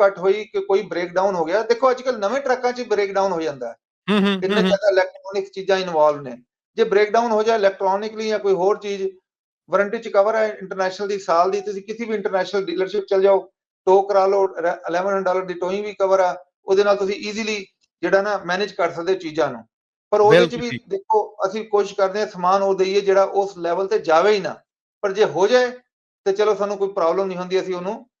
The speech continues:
Speaker 1: ਕਿਸੇ ਵੀ ਇੰਟਰਨੈਸ਼ਨਲ
Speaker 2: ਬੈਕਅਪ
Speaker 1: ਡੀਲਰਸ਼ਿਪ
Speaker 2: ਹੈ।
Speaker 1: ਤੋਂ ਪ੍ਰਾਪਤ ਕਰਾ ਦਿੰਦੇ ਹਾਂ। ਜੀ।
Speaker 2: ਡਨ, ਡਨ, ਬਿਲਕੁਲ ਠੀਕ ਹੈ। ਅੱਛਾ, ਮੈਂ ਸਈਦ ਸਾਹਿਬ ਇਹ ਪੁੱਛਣਾ ਚਾਹਾਂਗਾ ਕਿ, ਅਹ, ਜਿਹੜੀ state of Arkansas ਹੈ, ਉਹਦੇ 'ਚ ਇੰਗਲਿਸ਼ ਲੈਂਗੁਏਜ, ਅਹ, ਪ੍ਰੋਫੀਸ਼ੀਐਂਸੀ ਹੈ ਜਿਹੜੀ, ਉਹਦੇ ਤੋਂ ਬਾਅਦ ਹੁਣ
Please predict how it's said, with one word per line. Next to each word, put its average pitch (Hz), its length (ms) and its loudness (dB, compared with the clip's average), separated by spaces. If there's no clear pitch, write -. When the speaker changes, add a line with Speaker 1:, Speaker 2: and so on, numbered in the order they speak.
Speaker 1:
ਕਿਸੇ 190 180 -2
ਵੀ 196 100 2
ਇੰਟਰਨੈਸ਼ਨਲ 185 360 4
Speaker 2:
ਬੈਕਅਪ 170 80 -2
Speaker 1:
ਡੀਲਰਸ਼ਿਪ 139 320 -2
Speaker 2:
ਹੈ। - 60 -10
Speaker 1:
ਤੋਂ - 80 -12
ਪ੍ਰਾਪਤ - 380 -6
ਕਰਾ - 240 -6
ਦਿੰਦੇ 202 260 -20
ਹਾਂ। 110 60 -20
ਜੀ। 113 100 -4
Speaker 2:
ਡਨ, 156 300 4
ਡਨ, 123 340 -2
ਬਿਲਕੁਲ 190 360 0
ਠੀਕ 175 260 -6
ਹੈ। 120 60 -4
ਅੱਛਾ, 247 160 0
ਮੈਂ 247 180 4
ਸਈਦ 262 220 -4
ਸਾਹਿਬ 262 220 0
ਇਹ 269 80 4
ਪੁੱਛਣਾ 240 260 -8
ਚਾਹਾਂਗਾ 240 540 0
ਕਿ, 226 500 0
ਅਹ, 180 260 4
ਜਿਹੜੀ 180 420 0
state 208 400 -2
of 185 80 0
Arkansas 175 460 0
ਹੈ, 156 380 2
ਉਹਦੇ 196 260 -6
'ਚ 190 100 -14
ਇੰਗਲਿਸ਼ 220 380 -2
ਲੈਂਗੁਏਜ, 208 520 0
ਅਹ, 185 640 2
ਪ੍ਰੋਫੀਸ਼ੀਐਂਸੀ 202 840 0
ਹੈ 143 60 2
ਜਿਹੜੀ, 139 360 -4
ਉਹਦੇ 214 380 0
ਤੋਂ 220 160 -2
ਬਾਅਦ 190 460 2
ਹੁਣ 190 360 -4